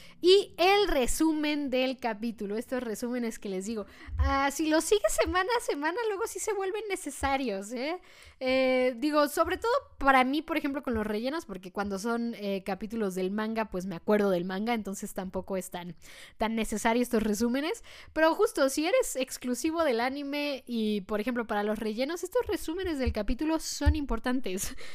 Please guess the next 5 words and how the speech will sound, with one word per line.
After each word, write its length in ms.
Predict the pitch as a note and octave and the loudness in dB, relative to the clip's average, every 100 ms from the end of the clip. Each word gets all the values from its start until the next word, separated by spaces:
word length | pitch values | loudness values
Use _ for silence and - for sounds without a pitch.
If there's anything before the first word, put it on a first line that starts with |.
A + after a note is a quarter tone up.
| - - - - - B3 | -8 -10 -12 -14 -14 2
Pero 220 | G#4 G#4+ G#4 C#4+ | 8 10 10 8
regresando 1040 | E4+ G4+ F4+ C4 - B3+ B3+ B3+ C#4 C#4 - | 4 2 2 0 2 2 4 4 4 2 2
al 320 | A#3 B3+ D4 | 4 4 2
capítulo, 540 | A3+ G3+ A#3+ C#4 D4 | -2 -4 -2 2 2
Megure 380 | D4+ E4 E4 B4+ | 2 2 6 6